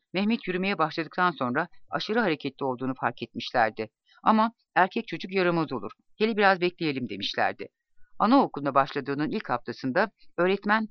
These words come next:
Mehmet'in aşırı hareketliliğinden ve istenenleri yapmamasından yakınmıştı. Herkes daire etrafında oturup oyunlara katılırken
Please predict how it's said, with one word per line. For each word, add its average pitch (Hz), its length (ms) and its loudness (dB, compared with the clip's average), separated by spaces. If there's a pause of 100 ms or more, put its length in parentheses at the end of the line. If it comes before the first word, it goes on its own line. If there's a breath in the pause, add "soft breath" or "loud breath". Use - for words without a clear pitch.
(360)
Mehmet'in 190 400 -2
aşırı 214 300 -2
hareketliliğinden 143 920 -2 (460)
ve 190 80 0
istenenleri 208 580 0
yapmamasından 151 680 0
yakınmıştı. 120 680 -4 (520)
Herkes 226 380 -2 (140)
daire 185 300 8
etrafında 156 460 0
oturup 175 340 -4
oyunlara 160 360 -2
katılırken 156 600 -4